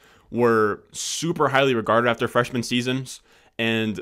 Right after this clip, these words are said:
they went day three this year. So, so things happen where guys don't pop, you know? But what can happen, a-, as many stories as Seth Williams and Amon-Ra Saint Brown's, we have guys that don't pop until their freshman year,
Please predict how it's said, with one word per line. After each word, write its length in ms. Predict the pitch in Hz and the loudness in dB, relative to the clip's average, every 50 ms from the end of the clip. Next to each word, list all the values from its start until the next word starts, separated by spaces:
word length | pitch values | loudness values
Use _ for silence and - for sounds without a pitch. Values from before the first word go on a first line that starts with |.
| - _ - | -12 _ -16
they 240 | - 101 120 127 131 | -8 -2 0 2 2
went 220 | 131 127 120 - | 2 2 0 0
day 140 | 113 113 104 | 0 0 -2
three 260 | - - 107 107 95 | -2 -4 -4 -4 -4
this 180 | 82 80 - - | -4 -6 -10 -10
year. 140 | - - | -14 -14
So, 320 | - - 120 113 113 104 - | -10 -4 -2 -2 -2 -2 -4
so 120 | - 131 | -4 -4
things 280 | 120 - 165 175 170 170 | -4 -2 -2 -2 -2 0
happen 320 | 160 147 151 151 147 135 | 0 0 0 0 -2 -2
where 80 | 123 117 | -2 -2
guys 260 | 101 120 123 127 120 | 0 2 2 2 2
don't 220 | - 131 117 - | 0 -2 -2 -2
pop, 380 | - - 117 104 95 - - - | -2 -2 0 0 0 -2 -4 -8
you 100 | 95 104 | -6 -2
know? 240 | 110 110 113 117 - - - - - | 0 0 0 0 -4 -10 -20 -20 -12
But 360 | - 101 131 127 - - - _ _ _ _ _ | -6 -2 -2 -2 -2 -4 -8 _ _ _ _ _
what 240 | - - 135 135 135 | -10 -4 -4 -4 -2
can 200 | - 170 175 180 | 0 0 0 0
happen, 360 | 170 151 135 131 - 127 123 - | 0 0 -2 0 -2 -2 -2 -2
a-, 160 | 123 139 - - | -2 -2 0 0
as 160 | 139 139 131 | 0 -2 0
many 280 | 139 160 190 196 175 156 | -2 -2 0 0 -2 -2
stories 420 | - - - 139 143 151 147 131 | -2 -2 0 4 4 4 4 2
as 100 | 123 - | -2 -2
Seth 220 | - 135 135 - 131 | 0 0 0 0 0
Williams 200 | 131 131 131 123 | -2 -2 -2 -2
and 60 | 110 | -2
Amon-Ra 300 | 113 120 127 127 123 127 | -2 0 0 0 0 -2
Saint 220 | - 123 113 101 | -2 -2 -4 -2
Brown's, 380 | 110 107 113 123 127 131 131 - _ _ _ _ _ | 0 0 0 0 0 -4 -8 -12 _ _ _ _ _
we 120 | - 123 | -2 0
have 80 | 123 120 | 0 2
guys 160 | 135 139 143 | 4 2 2
that 120 | 135 117 113 | 2 0 0
don't 220 | 131 135 127 117 | 0 0 0 0
pop 240 | - 120 120 123 - | 2 2 2 2 2
until 180 | 120 110 131 | -2 -4 -2
their 120 | 113 113 107 | 0 -2 0
freshman 400 | - - 117 113 - 120 104 98 | 0 0 -2 -2 -2 -4 -6 -4
year, 280 | 101 107 92 87 - | -2 -4 -4 -6 -8